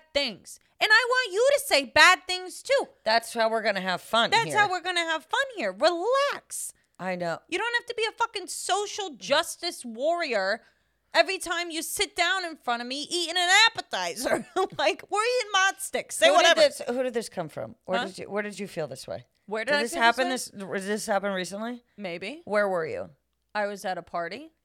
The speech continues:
Speaker 2: You were at a party. Were you at a, um, Fourth of July
Speaker 1: I
Speaker 2: party?
Speaker 1: was.
Speaker 2: Interesting. Yes, I felt the same way. I was like, <sighs> "How are we going to get through this?"
Speaker 1: <laughs>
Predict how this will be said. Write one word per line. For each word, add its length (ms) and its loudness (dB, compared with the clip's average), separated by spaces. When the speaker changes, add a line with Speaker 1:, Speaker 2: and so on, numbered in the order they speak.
Speaker 2:
You 80 -8
were 60 -2
at 100 0
a 60 -6
party. 420 -8
Were 180 -12
you 160 -4
at 120 -2
a, 320 -4
um, 580 -8
Fourth 240 -10
of 60 -10
July 480 -6
Speaker 1:
I 20 -8
Speaker 2:
party? 280 -2
Speaker 1:
was. 420 -2
Speaker 2:
Interesting. 800 -14
Yes, 320 -6
I 120 -2
felt 220 -6
the 120 -6
same 600 -10
way. 560 -2
I 200 0
was 240 -6
like, 580 -2
<sighs> 640 -16
"How 240 -8
are 140 -4
we 160 -10
going 380 -14
to 60 -16
get 240 -12
through 260 -14
this?" 560 -12
Speaker 1:
<laughs> 60 -4